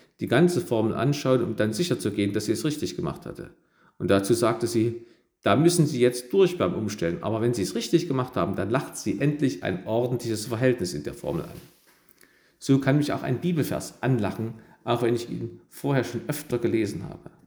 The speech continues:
Damit das passiert, ist Bibellesen so wichtig. Und nicht nur einmal. Im übertriebenen Sinne muss ich einen Bibelvers hundertmal lesen, damit ich beim nächsten Mal, beim einhundertersten Mal anspricht oder anlacht und mich dann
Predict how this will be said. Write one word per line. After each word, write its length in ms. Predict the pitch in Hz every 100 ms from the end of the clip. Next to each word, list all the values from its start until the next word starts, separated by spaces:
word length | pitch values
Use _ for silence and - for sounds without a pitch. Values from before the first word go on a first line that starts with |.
| _ _ _ _ -
Damit 320 | 92 139 175
das 180 | 120 -
passiert, 380 | 101 196 190 -
ist 300 | 131 - 165
Bibellesen 520 | 175 131 110 120 127
so 160 | 127
wichtig. 460 | 135 - - - - _ _ _ _
Und 160 | - -
nicht 240 | 113 -
nur 140 | 131 -
einmal. 500 | 139 135 120 - - _ _ _ -
Im 120 | 123
übertriebenen 520 | 147 - - 190 156
Sinne 220 | 160 151
muss 140 | 143 139
ich 160 | 135
einen 140 | 131 123
Bibelvers 580 | 165 156 143 123 120 -
hundertmal 540 | 214 - - 113 110
lesen, 280 | 113 139 127
damit 200 | 117 131
ich 100 | 120
beim 160 | 98 110
nächsten 400 | 190 - - -
Mal, 280 | 67 - - _ -
beim 120 | 98
einhundertersten 760 | 113 120 98 90 180 175 - 113
Mal 220 | 117 -
anspricht 520 | 113 117 - 113 113
oder 200 | - -
anlacht 380 | 120 107 - - _ _ _ -
und 180 | -
mich 140 | 110 -
dann 320 | 87 107